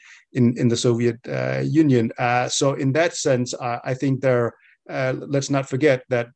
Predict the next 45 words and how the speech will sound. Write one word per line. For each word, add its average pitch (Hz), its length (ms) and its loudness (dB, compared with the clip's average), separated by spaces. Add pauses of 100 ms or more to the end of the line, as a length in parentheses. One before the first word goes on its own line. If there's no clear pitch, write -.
uh, 117 580 -4
that 127 180 -6
there 127 200 4
are 156 140 8
ways 123 380 6
to, 123 220 0
to, 131 140 -8 (140)
and, 143 160 0
and 139 220 0
t-, 170 100 0 (300)
I'd 147 260 0
also 156 300 6
like 131 180 0
to 123 100 -8
highlight 131 280 2
someone 131 240 0
like 117 140 -2
Bellingcat, 120 600 -2 (320)
this 117 300 -6
sort 127 160 0
of 120 100 -4
journ-, 135 420 2
uh, 120 280 0
British 127 460 0
journalist 156 540 0
who 135 220 0
has 117 240 -2
used 135 260 -2
all 151 160 -2
kinds 139 300 -4
of 131 140 -6
creative 135 420 -2
way, 127 240 0 (160)
sort - 160 -10
of 117 140 -10
open 147 260 0
source 131 260 0
technology 123 460 -4
taken 127 300 -6
from 110 240 -6
YouTube 131 420 0
and 117 100 -6
all 127 120 -2
kinds 120 280 -6
of 123 80 -14